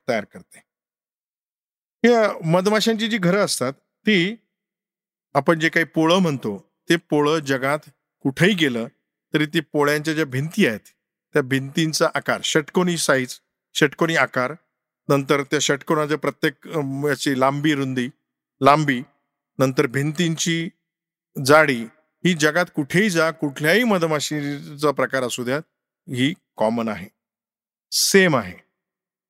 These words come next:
त्या भिंती ज्या आहेत, त्या भिंती मधमाशीच्या पोटातील ज्या ग्रंथी आहेत, त्या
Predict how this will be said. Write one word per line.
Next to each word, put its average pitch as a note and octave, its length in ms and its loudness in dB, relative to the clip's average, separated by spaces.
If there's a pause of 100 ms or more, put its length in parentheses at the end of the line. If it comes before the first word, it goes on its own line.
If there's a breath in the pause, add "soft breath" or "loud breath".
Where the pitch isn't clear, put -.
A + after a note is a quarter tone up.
(220)
त्या F#3 320 4 (1300)
भिंती D#3+ 440 2
ज्या D3+ 160 0
आहेत, G#2+ 140 -8 (520)
त्या D3 100 2
भिंती C#3+ 560 -2 (800)
मधमाशीच्या F3 880 2 (580)
पोटातील G3 460 2
ज्या A3 160 2
ग्रंथी E3 360 0
आहेत, A2+ 120 0 (260)
त्या E3 120 2